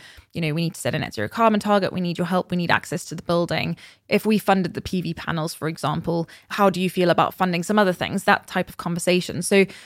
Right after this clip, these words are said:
we felt it's been a catalyst, not just to strengthen the relationship, but even from a sort of financial performance point of view, we've been able to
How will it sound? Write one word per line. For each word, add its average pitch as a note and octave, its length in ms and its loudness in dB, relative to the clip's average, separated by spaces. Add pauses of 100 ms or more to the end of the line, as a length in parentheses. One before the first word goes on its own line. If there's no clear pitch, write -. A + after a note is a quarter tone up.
(140)
we A#3 160 2
felt F#3+ 280 0
it's - 160 -8
been F#3 160 -2
a F3+ 60 -2
catalyst, F3 480 -4
not F#3+ 160 -2
just - 240 -4
to F#3 80 0
strengthen F3 400 -4
the D#3 80 -2
relationship, G3 500 0
but - 100 -4
even F#3+ 200 -2
from F3 280 0 (240)
a - 120 -2
sort F#3+ 180 0
of F3 100 0 (200)
financial G3+ 420 0
performance G#3 500 0
point F3 260 -4
of F3+ 40 -14
view, E3+ 220 -2 (220)
we've G3 120 -2
been F3+ 160 -2
able F3 200 -2
to F3 240 0